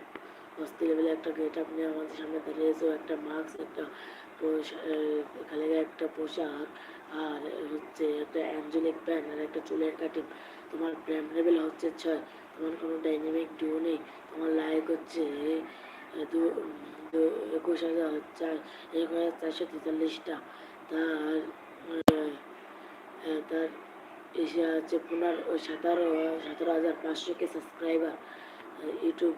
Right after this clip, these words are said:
এ, এ, বা-, বা-, এফ এফ, তার সাবস্ক্রাইবার হচ্ছে এত।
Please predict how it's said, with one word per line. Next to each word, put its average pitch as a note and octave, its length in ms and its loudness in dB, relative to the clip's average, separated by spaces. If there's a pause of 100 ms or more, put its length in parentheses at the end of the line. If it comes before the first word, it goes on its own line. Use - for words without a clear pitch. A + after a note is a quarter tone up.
(160)
এ, E3+ 60 2
এ, D#3 420 6
বা-, D#3+ 260 0
বা-, D#3+ 680 0
এফ E3 300 0
এফ, E3 140 6 (560)
তার D#3+ 100 0 (300)
সাবস্ক্রাইবার E3 460 2
হচ্ছে D#3+ 220 2
এত। D#3 340 4